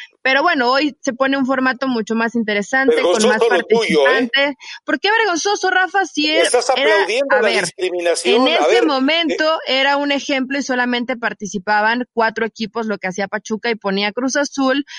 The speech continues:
Speaker 1: precisamente por los orígenes que tenía Cruz Azul, nada más, no era discriminar a nadie, era lo que quedaba más cerca,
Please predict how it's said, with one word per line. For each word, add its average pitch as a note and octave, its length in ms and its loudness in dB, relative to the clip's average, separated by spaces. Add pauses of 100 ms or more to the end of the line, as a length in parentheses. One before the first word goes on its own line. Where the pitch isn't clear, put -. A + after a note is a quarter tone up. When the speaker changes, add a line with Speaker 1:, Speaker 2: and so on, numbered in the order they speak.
(140)
Speaker 1:
precisamente A3 720 0
por G#3 160 -4
los G3 180 -2
orígenes A#3+ 540 -2
que F#3+ 100 -6
tenía F#3 320 -4
Cruz F#3+ 220 -4
Azul, A#3+ 460 -2
nada G#3+ 520 2
más, A3+ 320 0
no A3+ 160 0
era C4+ 160 2
discriminar G#3+ 600 -2
a A3+ 60 0
nadie, C4+ 440 -2
era A#3+ 100 0
lo A3+ 160 -2
que G3 140 -6
quedaba G#3+ 400 0
más A#3 240 -2
cerca, D#4 560 -2